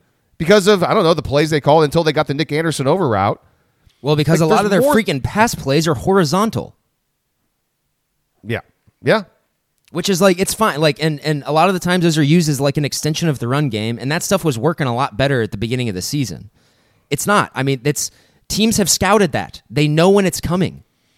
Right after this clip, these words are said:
Speaker 2: You su-, like, it's, you gotta, you gotta stop doing it.
Speaker 1: So, yeah, I mean, Oklahoma State goes up fourteen seven.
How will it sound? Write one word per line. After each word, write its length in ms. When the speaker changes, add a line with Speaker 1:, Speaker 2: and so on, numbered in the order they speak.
Speaker 2:
You 140
su-, 240
like, 240
it's, 280
you 120
gotta, 300
you 80
gotta 180
stop 300
doing 260
it. 220
Speaker 1:
So, 380
yeah, 220
I 60
mean, 80
Oklahoma 280
State 200
goes 160
up 120
fourteen 420
seven. 640